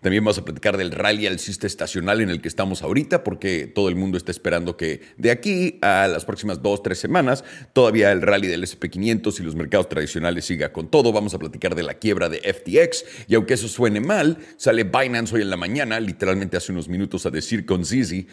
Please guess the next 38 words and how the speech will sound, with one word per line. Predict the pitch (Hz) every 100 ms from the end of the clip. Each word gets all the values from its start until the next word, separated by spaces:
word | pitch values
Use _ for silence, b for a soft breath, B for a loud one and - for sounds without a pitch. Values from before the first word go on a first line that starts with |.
| B B -
"Vamos | 190 226
a | -
hacer | 208
un | 180
fondo | 170 190 190
para | 131
rescatar | 127 - 139 180
a | 117
toda | 196 196
la |
gente | 131 160 156 131
que |
tenga | - 143 151
problemas | 110 113 139 131
así, | 82 117
pero | 123 151 101
que | 95 92 85 - - - -
tenga | 127 135
un | 123
buen | 123 120
negocio". | 98 104 92 65 - - 87
Interesante. | 82 80 80 110 98 - - B B B
También, | - 104 139 147
pues, | 139 90 -
las | 92 87
pláticas | 113 92 - 92
de | 87
paz | - 98
entre | 101 - 82
Rusia | 80 85 113 127 - 117 110 110 98 - b -
y | 98 98 90
el, | 85 85 -
eh, | 87 80 78
el | 80
conflicto | 90 80 107 98 92
de |
Ucrania, | 80 - 110 110 113 110 107 - _
eh, | 80 82 82 78 73